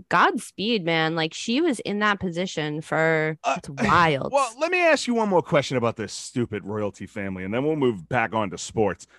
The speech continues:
Speaker 1: Yeah.
Speaker 2: But at
Speaker 1: <laughs>
Speaker 2: ninety-six years old, are you of sound mind and body to make, like, huge decisions like that of a whole nation? Like,
Speaker 1: I
Speaker 2: uh, Queen, we need to know if you want to, uh, involve the country in,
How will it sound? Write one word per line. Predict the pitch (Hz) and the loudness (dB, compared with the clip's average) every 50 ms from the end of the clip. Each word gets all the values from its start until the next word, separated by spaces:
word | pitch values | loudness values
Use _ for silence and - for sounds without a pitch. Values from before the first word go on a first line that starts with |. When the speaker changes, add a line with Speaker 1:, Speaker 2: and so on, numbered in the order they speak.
| _ _ | _ _
Speaker 1:
Yeah. | - 269 254 - | 4 6 6 6
Speaker 2:
But | - 302 - - - - - 480 587 523 | 6 4 2 0 -2 0 4 6 6 8
at | - - | 8 8
Speaker 1:
<laughs> | 480 427 | 8 8
Speaker 2:
ninety-six | - - - 359 330 311 339 277 269 - - - 254 233 - - - | 8 8 8 8 8 8 6 6 6 4 0 0 0 0 0 0 0
years | 202 180 180 175 151 135 | 2 4 4 4 4 4
old, | 160 151 135 113 101 95 87 - - - | 4 4 4 4 0 -4 -8 -10 -2 0
are | 165 208 208 202 | 2 2 2 2
you | 320 381 381 392 403 | 2 2 4 4 4
of | 392 330 - | 2 0 -2
sound | - - - 202 185 180 190 196 202 196 175 | -6 -4 -2 0 0 2 2 2 0 0 2
mind | 156 156 165 170 170 165 | 2 2 2 4 2 0
and | 156 139 | 0 0
body | 107 127 127 131 135 135 135 123 | 0 2 2 2 2 2 0 0
to | - 123 | -2 -4
make, | 120 117 123 127 127 - _ _ _ _ | -2 0 0 0 0 -2 _ _ _ _
like, | 131 131 117 113 - _ _ | -2 -2 -2 -2 -6 _ _
huge | - - - - - 302 339 339 349 339 339 233 - | -16 -10 -6 -4 0 2 4 4 4 2 0 -2 -4
decisions | - 180 160 - - 170 180 175 147 180 175 - 160 | -4 -4 -4 -4 -2 -2 -2 -2 -2 -4 -4 -2 0
like | 165 165 - | 0 0 2
that | - 160 151 147 139 | 2 2 4 4 2
of | 131 101 | 2 0
a | 113 101 | -4 -2
whole | 95 135 147 147 147 151 | 0 2 2 4 2 0
nation? | 135 113 107 117 127 123 - 139 135 127 117 - _ | 0 0 -2 -2 -2 -2 -2 -4 -4 -6 -6 -8 _
Like, | - 185 175 165 143 - _ - | 4 4 4 4 2 -2 _ 4
Speaker 1:
I | 302 359 - - | 6 6 6 6
Speaker 2:
uh, | 147 175 170 160 | 6 4 4 4
Queen, | 156 - - 196 233 233 202 180 180 180 - | 2 0 -2 0 0 2 2 0 0 -2 -2
we | 156 180 185 180 175 170 156 - - | -2 0 0 0 0 -2 -6 -8 -6
need | 185 214 247 226 | -4 -2 -2 0
to | - 190 | 0 0
know | 196 202 196 180 | 2 4 4 4
if | 170 131 139 | 4 2 0
you | 160 160 | 0 0
want | 151 156 156 156 151 147 - | 2 2 2 2 0 -2 -6
to, | - 160 156 147 143 139 139 - - - | -2 2 2 4 4 2 0 -2 -4 -2
uh, | 143 139 139 - - | 0 0 0 0 0
involve | - 151 135 107 139 147 147 147 139 | -2 -4 -2 2 2 4 4 4 2
the | 117 135 | 0 -4
country | - - 147 147 131 - 139 135 127 131 - - | -4 -4 -4 -4 -4 -4 -4 -2 -2 -2 -4 -4
in, | 135 135 131 127 123 123 117 | -4 -2 -2 -2 -4 -6 -8